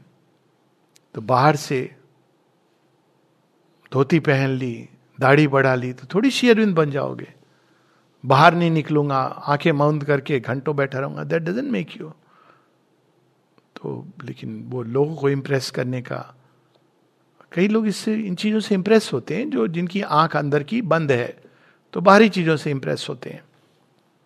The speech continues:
"We are impelled to drape ourselves in the vow of poverty।" देखो,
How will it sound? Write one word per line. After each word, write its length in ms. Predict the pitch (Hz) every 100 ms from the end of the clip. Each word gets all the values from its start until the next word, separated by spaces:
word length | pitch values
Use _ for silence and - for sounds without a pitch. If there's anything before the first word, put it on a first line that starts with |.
| _ _ _ _ _ _ _ _ _ _ _ _ _ _ _ _ - _ _ _ _ _ _ _ _ _ _ _ -
"We 100 | 135
are 260 | 202 240 247
impelled 520 | 214 - 247 302 294
to 80 | 277
drape 300 | 175 202 196
ourselves 680 | 190 170 - 147 123 - -
in 120 | 165
the 240 | 156 123 113
vow 320 | 147 240 262
of 120 | 214 - - - -
poverty।" 400 | 139 135 127 - - _ _ _ _ _ _ _ _ _ _ _ _ _ _ _ _ _ _ _ -
देखो, 380 | 147 120 - -